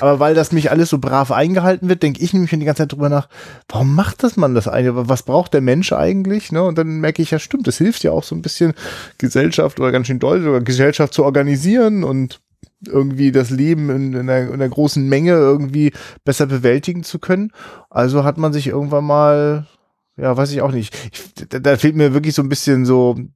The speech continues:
ich hab das Gefühl, ich möchte gerne so ein bisschen Geschichtsphilosophie, äh, <laughs> nachholen. Einfach nur, um das mal zu begreifen, äh, wie, wie, ja, also wie kommt man auf diese Idee und sind, ja, also,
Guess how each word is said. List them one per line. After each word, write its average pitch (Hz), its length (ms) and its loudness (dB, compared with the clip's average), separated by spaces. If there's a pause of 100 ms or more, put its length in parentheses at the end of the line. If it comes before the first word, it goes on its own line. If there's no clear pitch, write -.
(140)
ich - 160 -4
hab - 100 0
das - 160 -4
Gefühl, 131 220 -2
ich 123 60 0
möchte 127 180 -2
gerne 123 200 0
so 117 80 0
ein 117 40 -6
bisschen 123 200 -6
Geschichtsphilosophie, 120 1160 -2
äh, 117 320 0
<laughs> - 20 -8
nachholen. 127 540 0 (320)
Einfach 185 260 0
nur, 190 100 4
um 185 80 2
das 170 140 0
mal 170 140 0
zu 151 140 -8
begreifen, 147 680 0 (400)
äh, - 80 -2
wie, 123 1200 2
wie, 131 480 -4
ja, 135 140 2
also 117 240 0 (100)
wie 107 220 -8
kommt 190 260 -2
man 180 120 0
auf 135 140 0
diese 131 220 -2
Idee 123 540 2
und 139 300 -4 (480)
sind, 131 460 -4
ja, 131 120 -2
also, 123 180 0